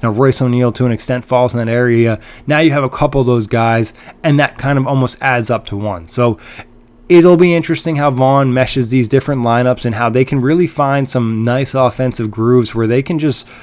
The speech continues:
put a lot of pressure on defenses because they'll have guys out there that can handle, pass, and shoot,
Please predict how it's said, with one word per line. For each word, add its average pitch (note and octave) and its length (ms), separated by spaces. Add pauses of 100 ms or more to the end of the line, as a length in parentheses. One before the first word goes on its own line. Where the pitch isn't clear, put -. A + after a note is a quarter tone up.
(200)
put - 140
a F3 60
lot D3 280
of D3+ 120
pressure C#3+ 360
on C3+ 200
defenses B2 500
because A2+ 300
they'll B2+ 100
have B2+ 240
guys A#2+ 300
out A#2+ 140
there A#2+ 120
that A2 160
can A#2 100
handle, C3 440
pass, B2+ 420
and B2+ 320
shoot, D#3 340